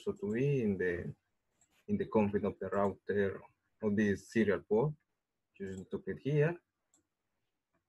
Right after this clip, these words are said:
and then go here. You're already in the serial port. But if you want to be in the fast Ethernet zero, you go here and you are in the fast Ethernet zero as well.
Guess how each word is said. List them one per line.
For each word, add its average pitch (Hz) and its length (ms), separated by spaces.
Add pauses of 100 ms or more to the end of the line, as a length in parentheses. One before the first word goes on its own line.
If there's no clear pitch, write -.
and 104 160
then 98 100
go 98 140
here. 113 260
You're 107 220
already 98 420 (460)
in 104 120
the 95 100
serial 95 300
port. 135 340 (760)
But 107 120
if 101 100
you 101 100
want 104 140
to 104 80
be 107 80
in 101 80
the 95 80
fast 98 220
Ethernet 98 400
zero, 135 420 (580)
you 110 200
go 98 120
here 139 320 (880)
and 104 80
you 104 120
are 104 80
in 101 120
the 95 180 (120)
fast 101 160
Ethernet 92 380
zero 90 240
as - 120
well. 82 160